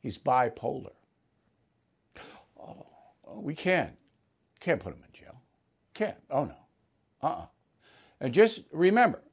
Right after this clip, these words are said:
one of the cornerstones of the Black Lives Matter organization, one of their cornerstones, is that you, the American government, have to let all African American prisoners out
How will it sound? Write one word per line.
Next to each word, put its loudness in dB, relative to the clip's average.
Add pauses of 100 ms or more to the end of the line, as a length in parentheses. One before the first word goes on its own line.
(240)
one 4
of 4
the 2
cornerstones 2
of -4
the -4
Black 4 (120)
Lives 8
Matter 2
organization, 2 (1080)
one -2
of 0
their 4
cornerstones, 0 (380)
is -12
that -6
you, 10
the 4
American 4
government, 4
have -4
to -6
let -4 (320)
all 12
African 2
American 0
prisoners -4 (240)
out -2